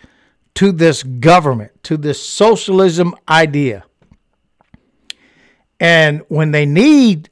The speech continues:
something, this is where they go. They go to the government, they go to the state, they go to whatever it is and say, "I can't do this on my own."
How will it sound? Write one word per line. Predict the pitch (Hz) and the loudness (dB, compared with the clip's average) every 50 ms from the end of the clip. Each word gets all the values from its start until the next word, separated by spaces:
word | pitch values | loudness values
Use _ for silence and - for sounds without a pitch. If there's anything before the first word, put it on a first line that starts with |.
| _ _ | _ _
something, | - - - - - 156 147 - - - 127 139 165 180 - _ _ _ _ _ _ _ _ _ _ _ _ _ _ _ _ _ _ _ _ _ _ _ _ _ _ _ _ _ _ | -16 -14 -8 -2 -2 -2 -2 -2 -4 -8 -8 -6 -8 -10 -14 _ _ _ _ _ _ _ _ _ _ _ _ _ _ _ _ _ _ _ _ _ _ _ _ _ _ _ _ _ _
this | 165 180 - 220 | -6 -6 -4 -4
is | 208 165 | -6 -4
where | 165 170 196 208 214 | 0 2 2 4 4
they | 208 226 233 | 4 4 2
go. | 220 214 247 262 240 170 113 - _ _ _ _ _ _ _ _ _ _ _ _ _ _ _ _ _ _ _ _ _ _ _ _ _ _ _ _ _ _ | 4 4 2 2 2 0 -4 -6 _ _ _ _ _ _ _ _ _ _ _ _ _ _ _ _ _ _ _ _ _ _ _ _ _ _ _ _ _ _
They | - 160 165 | -4 -4 -2
go | 165 196 208 226 226 | 2 2 4 4 2
to | 220 - 220 | 2 -2 -2
the | 208 208 185 | -2 -2 -2
government, | 165 170 196 214 214 185 156 131 117 113 - _ | 2 2 4 4 4 2 -2 -4 -4 -8 -12 _
they | - 139 | -8 -8
go | 139 139 175 196 202 | -2 0 2 2 2
to | 202 - 202 | 0 0 -2
the | 208 196 | -2 -2
state, | - - - - - 202 202 190 180 185 _ | -6 -8 -8 -2 0 2 2 2 0 -4 _
they | - 143 | -10 -4
go | 139 165 180 175 | -2 -2 -2 -2
to | 180 - 160 | -4 -6 -6
whatever | 156 147 143 156 180 220 262 277 269 233 202 170 | -6 -6 -4 -2 0 2 2 2 2 2 2 0
it | 147 | 2
is | 139 131 120 120 123 135 - - _ _ _ _ _ _ _ _ _ _ _ | 0 -2 -2 -4 -6 -10 -14 -18 _ _ _ _ _ _ _ _ _ _ _
and | - 151 | -12 -12
say, | - - - 165 165 160 156 151 147 147 147 - _ _ _ _ _ _ _ _ _ _ _ | -10 -4 -2 0 2 2 2 2 0 -2 -4 -8 _ _ _ _ _ _ _ _ _ _ _
"I | 160 175 220 | 0 0 0
can't | 220 - - - 220 226 233 233 - 208 151 | 0 -2 0 0 2 2 2 0 -4 -2 0
do | 170 196 208 | 2 2 4
this | 185 185 196 170 - - | 4 2 2 2 0 0
on | 185 175 175 170 | 0 0 0 0
my | 175 175 175 170 | 0 0 0 2
own." | 160 156 156 156 151 156 156 165 | 2 2 0 0 -2 -4 -8 -10